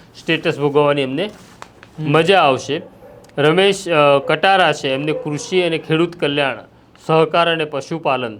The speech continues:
Speaker 2: હમ.
Speaker 1: એવા ખાતા આપ્યા છે. અ, દર્શનાબેન વાઘેલા, જેઓ અમદાવાદ અસારવાથી છે, પહેલી
Speaker 2: હમ.
Speaker 1: વખત ચૂંટાયા છે અને પહેલી વખતમાં જે મંત્રી થયા છે,
Speaker 2: હમ.
Speaker 1: એમને બહુ સારું ખાતું કહેવાય, શહેરી વિકાસ અને શહેરી ગૃહ નિર્માણ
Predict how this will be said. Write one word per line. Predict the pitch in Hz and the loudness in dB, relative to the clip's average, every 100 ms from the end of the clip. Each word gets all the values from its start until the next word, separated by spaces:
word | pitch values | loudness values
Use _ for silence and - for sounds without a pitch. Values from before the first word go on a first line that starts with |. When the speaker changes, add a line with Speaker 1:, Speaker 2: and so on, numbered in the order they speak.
| - | -16
Speaker 2:
હમ. | 139 135 117 - - | -16 -14 -16 -18 -6
Speaker 1:
એવા | 143 147 | -2 -2
ખાતા | 143 135 139 127 | -2 -4 -2 -4
આપ્યા | 131 147 | -2 -4
છે. | 143 110 | -4 -10
અ, | 95 _ _ - - _ _ _ - 139 135 135 135 - - | -16 _ _ -20 -20 _ _ _ -4 0 2 2 -2 -6 -4
દર્શનાબેન | 156 180 - 214 214 214 | 0 0 0 -2 0 0
વાઘેલા, | 160 156 180 165 | 2 2 2 0
જેઓ | 143 165 | -2 -4
અમદાવાદ | 160 151 156 165 170 | -4 -4 -4 -4 -2
અસારવાથી | 156 131 147 151 156 151 151 | -4 -4 -4 -2 -4 -6 -14
છે, | - | -10
પહેલી | 156 139 139 | -8 -6 -4
Speaker 2:
હમ. | 151 | -4
Speaker 1:
વખત | 147 151 151 | -4 -6 -8
ચૂંટાયા | 143 151 147 151 147 | -12 -4 -2 0 -2
છે | 147 156 156 _ _ _ _ _ 131 | -4 -10 -10 _ _ _ _ _ -8
અને | 135 135 135 131 131 135 | -6 -4 -4 -4 -6 -8
પહેલી | 143 151 170 | 0 2 4
વખતમાં | 175 170 170 175 165 | 2 0 -2 0 -2
જે | |
મંત્રી | 160 143 139 151 | -2 -4 -6 -8
થયા | 151 143 143 160 | -4 0 2 2
છે, | - 104 | -2 -12
Speaker 2:
હમ. | - _ 135 139 | -16 _ -12 -6
Speaker 1:
એમને | 151 165 170 175 175 | -6 -4 -4 -4 -6
બહુ | 147 147 | -6 -4
સારું | - 160 214 | 2 2 4
ખાતું | 175 175 160 | 2 -2 -4
કહેવાય, | 160 156 160 | -4 -4 -4
શહેરી | 151 151 156 | 0 2 2
વિકાસ | 151 143 160 151 | -2 -4 -4 -2
અને | 143 139 | -4 -6
શહેરી | 131 135 135 143 | -6 -4 -2 -4
ગૃહ | 123 127 | -6 -4
નિર્માણ | 139 143 143 113 | -2 0 0 -2